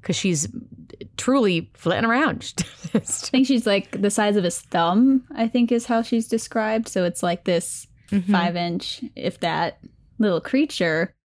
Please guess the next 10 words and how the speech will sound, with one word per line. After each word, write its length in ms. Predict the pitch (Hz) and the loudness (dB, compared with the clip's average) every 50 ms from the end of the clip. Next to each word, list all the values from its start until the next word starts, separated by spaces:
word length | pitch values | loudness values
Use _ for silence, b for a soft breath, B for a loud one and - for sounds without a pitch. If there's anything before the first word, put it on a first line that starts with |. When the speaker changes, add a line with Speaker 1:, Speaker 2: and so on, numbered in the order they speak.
| _ _ - | _ _ 0
Speaker 2:
And 360 | 208 220 220 214 208 202 196 - | 2 2 4 4 4 2 2 -2
she 180 | - - 262 247 - 247 | -2 0 0 2 2 2
is 160 | 294 370 - - | 0 0 -2 -4
still 240 | - - 339 311 330 | -4 0 0 4 4
mischievous 880 | 277 220 214 - - 226 208 196 165 160 160 196 247 - - - - - _ - | 4 4 2 0 0 0 2 2 2 2 0 0 0 -2 -6 -12 -14 -20 _ -8
in 240 | - 196 196 196 190 | -4 -2 2 2 2
the 60 | 185 180 | 4 2
Speaker 1:
Yep. 80 | 190 | 2
Speaker 2:
novel 460 | 175 175 175 196 180 170 170 175 170 - | 2 0 -2 0 0 2 2 2 2 2
and 440 | - 170 165 170 165 165 185 - | 0 0 0 0 0 -2 -2 -4